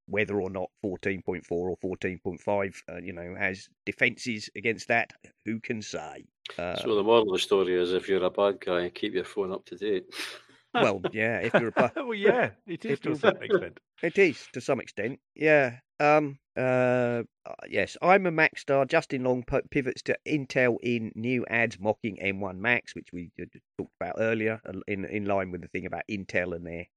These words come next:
Speaker 1: um, you know, battery tomfoolery. Um, Vivaldi browser has fired up performance with a new version.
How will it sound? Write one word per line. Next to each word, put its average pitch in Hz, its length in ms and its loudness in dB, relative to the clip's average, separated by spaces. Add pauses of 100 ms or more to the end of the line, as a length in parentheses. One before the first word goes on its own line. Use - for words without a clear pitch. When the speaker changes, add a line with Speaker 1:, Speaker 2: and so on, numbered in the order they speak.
(140)
Speaker 1:
um, 87 300 -10 (160)
you 101 100 -12
know, 87 160 -12 (220)
battery 95 540 -2 (180)
tomfoolery. 131 720 0 (320)
Um, 139 380 2 (180)
Vivaldi 220 680 4
browser 233 640 2
has 190 180 -2
fired 196 400 0
up - 160 2
performance 180 520 -2
with 160 160 -2
a 160 60 0
new 170 240 -2
version. 208 640 4